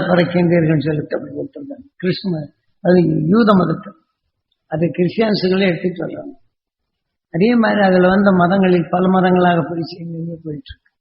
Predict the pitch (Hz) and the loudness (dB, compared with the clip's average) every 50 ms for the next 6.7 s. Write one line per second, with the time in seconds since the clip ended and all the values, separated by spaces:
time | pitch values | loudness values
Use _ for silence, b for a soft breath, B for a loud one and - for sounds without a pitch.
0 | _ _ _ _ _ _ _ _ _ _ _ _ _ _ _ _ _ _ _ _ | _ _ _ _ _ _ _ _ _ _ _ _ _ _ _ _ _ _ _ _
1 | _ _ _ _ _ _ _ _ _ _ _ _ _ - - _ _ _ _ _ | _ _ _ _ _ _ _ _ _ _ _ _ _ -20 -20 _ _ _ _ _
2 | _ _ _ _ _ _ _ _ _ _ - 160 165 165 165 165 190 214 214 214 | _ _ _ _ _ _ _ _ _ _ 0 2 4 4 6 6 4 4 4 4
3 | 208 202 190 185 185 185 180 170 170 175 180 196 196 151 180 185 165 - 170 180 | 4 6 6 6 6 6 6 6 6 6 6 4 4 2 2 -2 -2 0 0 0
4 | 175 147 160 180 185 175 160 170 170 165 - - 156 160 165 - 349 - _ _ | 0 2 2 2 2 4 4 4 2 2 2 0 -2 -2 -6 -8 -12 -18 _ _
5 | _ _ _ _ _ _ _ _ - 185 - - 185 190 190 185 185 175 175 170 | _ _ _ _ _ _ _ _ 0 0 0 2 2 2 4 4 4 4 4 4
6 | 170 170 - 180 175 175 170 165 160 156 160 156 156 160 | 2 2 2 2 2 2 2 2 2 2 0 0 0 -2